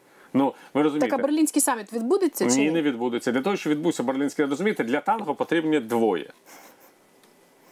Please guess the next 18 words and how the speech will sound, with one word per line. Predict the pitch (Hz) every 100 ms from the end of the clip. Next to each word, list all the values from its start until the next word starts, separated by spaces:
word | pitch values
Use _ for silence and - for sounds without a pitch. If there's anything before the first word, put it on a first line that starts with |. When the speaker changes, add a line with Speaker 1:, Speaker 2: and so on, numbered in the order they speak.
| -
Speaker 1:
Ну, | 127 151 139
фактично | - 127 160 - 131
двоє, | 120 196 143
це | 117
з |
одного | 117 127 120
боку | 110 120
Україна, | 139 123 107
Франція, | 98 117 104 123
Німеччина, | 151 226 - 120
вони | 131
завжди | 135 127 156
готові | - - 131
зустрічатися. | 117 - 101 - - -
З | 110
іншого | 208 247
боку, | 165 165
Росія. | 160 - - -